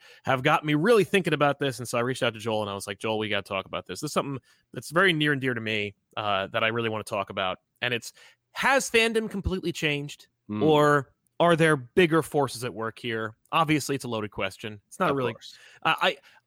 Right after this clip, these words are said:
Speaker 1: we'll get into it, but, uh, do you
Speaker 2: It's
Speaker 1: have
Speaker 2: good
Speaker 1: any, like
Speaker 2: eye-grabbing title.
Speaker 1: Exactly, but no, I mean, we are gonna, we're gonna seek to answer that question, and we are going to hopefully jump into a little bit more of that. Uh, what do, do you have any, like,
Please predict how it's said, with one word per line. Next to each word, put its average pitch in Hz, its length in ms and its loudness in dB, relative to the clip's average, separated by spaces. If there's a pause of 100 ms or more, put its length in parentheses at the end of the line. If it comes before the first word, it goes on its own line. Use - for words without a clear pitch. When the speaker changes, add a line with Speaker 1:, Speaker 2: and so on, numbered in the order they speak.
(420)
Speaker 1:
we'll 208 160 6
get 185 200 4
into 175 320 2
it, 180 120 2 (120)
but, 143 300 0
uh, 131 360 4
do 139 100 -2
you 165 40 4
Speaker 2:
It's 156 80 -2
Speaker 1:
have 175 80 4
Speaker 2:
good 135 100 4
Speaker 1:
any, 101 80 4
like 107 160 4
Speaker 2:
eye-grabbing 95 440 -2
title. 78 400 -8 (180)
Speaker 1:
Exactly, 185 440 2
but 165 220 0
no, 277 200 0
I 165 40 0
mean, 165 160 -2
we 175 140 4
are 185 140 6
gonna, 160 220 -2
we're 175 140 2
gonna 190 120 0
seek - 320 -6
to - 120 -8
answer 151 220 -4
that 139 120 -2
question, 131 380 -4
and 123 60 -4
we 120 120 -2
are 123 140 0
going 120 220 -4
to 113 100 -6
hopefully 113 420 -6
jump 113 320 -6
into 110 480 -8
a 98 40 -2
little 101 180 -8
bit 101 140 -8
more 98 200 -8
of 95 80 -8
that. 98 220 -2 (280)
Uh, 110 200 2
what 139 560 -2 (1000)
do, 147 160 -2
do 143 120 -2
you 156 80 4
have 180 120 4
any, 190 140 2
like, 135 260 -2